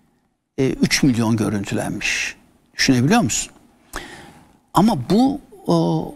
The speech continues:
o gece, e, ilk kez dile getirilmiş bir söylem değil. Başkanımız Sayın Ali Koç'un da ifade ettiği gibi daha önce Yüksek Divan Kurulu toplantılarında, e, önerilmiş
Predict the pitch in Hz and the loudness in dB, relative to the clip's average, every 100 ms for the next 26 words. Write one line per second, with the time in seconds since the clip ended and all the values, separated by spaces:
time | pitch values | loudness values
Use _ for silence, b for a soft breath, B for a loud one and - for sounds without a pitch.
0 | - 196 202 226 170 147 135 - _ _ | 0 2 2 2 2 2 0 -8 _ _
1 | - 131 - 196 147 - 151 123 120 127 | -6 -4 2 2 2 2 2 2 2 4
2 | 135 127 - 113 113 113 - 127 - 113 | 4 0 0 0 2 0 0 -2 0 0
3 | 107 107 101 104 - - - _ _ _ | 0 0 0 -2 -6 -14 -20 _ _ _
4 | _ _ _ _ _ - 123 135 147 143 | _ _ _ _ _ 0 0 2 2 4
5 | 170 - 135 143 131 131 135 131 202 190 | 4 2 2 2 4 2 0 0 2 2
6 | 135 98 - 110 123 120 117 117 - 226 | 2 -2 -4 0 2 2 -2 -2 -2 0
7 | 233 175 101 101 117 151 202 180 123 - | 0 0 -2 -2 0 2 2 0 0 0
8 | 165 147 147 208 233 143 107 - 117 123 | -2 0 2 2 2 0 0 -2 -2 0
9 | 113 113 117 117 110 104 160 240 - b | 0 0 0 0 0 0 0 -4 -12 b
10 | b b b b b - 117 - 139 143 | b b b b b -2 0 4 4 4
11 | 139 151 196 - - - | 2 2 0 0 -4 -6